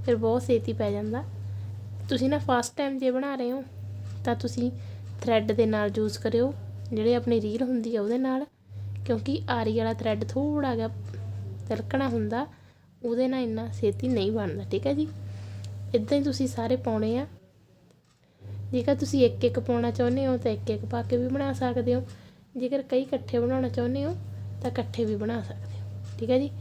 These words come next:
ਬਸ ਜਦੋਂ ਆਪਾਂ ਇਹ ਪਾਉਣਾ ਪਹਿਲਾਂ ਤੇ ਆਹ ਚੀਜ਼ 'ਤੇ ਆਪਾਂ ਲੈ ਕੇ ਗਏ ਤੇ ਇੱਧਰੋਂ ਇਹਨੂੰ ਐਂ ਕੀਤਾ ਤੇ ਇੱਥੇ ਇੱਕ ਟਾਂਕਾ ਮਾਰਨਾ ਤੇ ਉੱਪਰੋਂ ਫੇਰ ਆਪਾਂ ਪਾਉਣਾ, ਠੀਕ ਹੈ ਜੀ। ਇਸੇ ਤਰ੍ਹਾਂ ਹੀ ਆਪਾਂ ਇਹਨਾਂ ਨੂੰ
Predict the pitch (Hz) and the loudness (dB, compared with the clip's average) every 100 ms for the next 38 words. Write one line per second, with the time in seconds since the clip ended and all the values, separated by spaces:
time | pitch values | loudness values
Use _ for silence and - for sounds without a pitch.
0 | - - - - 247 226 277 277 277 269 | -8 -8 -8 -4 -2 2 4 4 2 0
1 | 285 - 226 240 285 277 277 269 262 285 | -4 -2 -2 -2 -2 0 0 2 2 2
2 | 330 - - - - - - - - 226 | -2 -6 -6 -8 -6 -6 -2 -2 0 0
3 | 226 247 262 254 254 240 240 220 202 202 | 0 2 0 2 2 2 2 2 0 0
4 | 220 247 269 - - - - - - 226 | 0 2 2 -2 -8 -8 -8 -8 0 0
5 | - 214 214 - 269 262 269 214 196 220 | 0 0 0 2 4 4 2 0 -2 -8
6 | - - 294 - - - - - - - | -6 -4 -4 -6 -10 -8 -8 -8 -8 -8
7 | - - - 240 - 302 269 262 240 214 | -4 -2 -2 -4 2 2 2 0 -2 -4
8 | - 214 214 220 233 277 - - - - | -2 -2 0 0 0 -2 -6 -12 -10 -10
9 | - - - - - - - - - 233 | -8 -8 -10 -10 -12 0 2 2 0 0
10 | 277 277 254 220 233 - 190 185 180 170 | 2 4 6 4 4 -4 -10 -8 -8 -4
11 | 214 262 294 311 - - - - - - | 0 2 2 0 -2 -6 -6 -6 -6 -6
12 | - - - - - - 254 277 262 269 | -6 -8 -8 -8 -8 -2 0 0 2 2
13 | 254 233 - 226 233 254 | 4 2 2 2 4 4